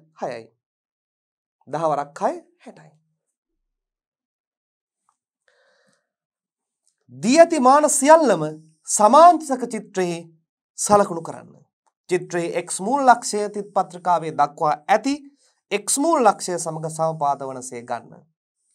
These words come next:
සමාංශක චිත්‍රයේ සැඟී රේඛා දැක්වීම සහ සමාංශක පරිමාණය භාවිතා කිරීම අවශ්‍ය නොවේ. සැඟි දාර එපා කියලා කියනවා. ඇඳීමේදී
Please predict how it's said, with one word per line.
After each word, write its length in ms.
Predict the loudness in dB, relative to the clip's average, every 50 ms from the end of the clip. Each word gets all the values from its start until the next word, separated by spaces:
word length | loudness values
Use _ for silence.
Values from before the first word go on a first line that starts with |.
| _ -16
සමාංශක 920 | -12 -4 0 2 2 4 4 2 2 2 0 -2 -4 -8 -10 -12 -10 -8 -6 -6 -6 -8 -12 _ _ _ _ _ _ _ -6
චිත්‍රයේ 400 | -6 -6 -6 -6 -8 -8 -6 -6
සැඟී 440 | -6 -4 -4 -4 -4 -4 -8 -8 -10 -10
රේඛා 420 | -8 -8 -8 -8 -4 -2 -2 -2 -2
දැක්වීම 460 | -2 -6 -10 -10 _ -16 -16 -14 -14
සහ 280 | -16 -12 -10 -8 -8 -8 -10 -14 _ _ _ _ -14
සමාංශක 640 | -10 -8 -6 -4 -4 -4 -4 -6 -8 -12 -14 -12 -12 -8
පරිමාණය 580 | -4 -2 -2 -2 0 -2 -2 -2 -2 -2 -4 -6
භාවිතා 480 | -2 -2 -2 -2 -2 -4 -6 -6 -6 -6
කිරීම 300 | -8 -14 -16 -14 -12 -10
අවශ්‍ය 340 | -10 -12 -12 -14 -16 -16
නොවේ. 220 | -16 -16 -16 -18 -20 _ _ _ _ _ _ _ _ -12
සැඟි 280 | -10 -8 -8 -4 -2
දාර 180 | 0 0 0 0
එපා 260 | -2 -2 -2 -2 -2
කියලා 240 | -4 -8 -14 -14 -14
කියනවා. 340 | -18 -20 -20 -20 -20 -20 _ _ _ _ _ _ _ _ _ _ _ _ _ _ _ _ _ _ _ _ _ _ _ _ _ _ _ _ _ _ -4
ඇඳීමේදී 680 | -2 0 2 2 2 2 0 -2 -4 -6 -6 -8 -10 -10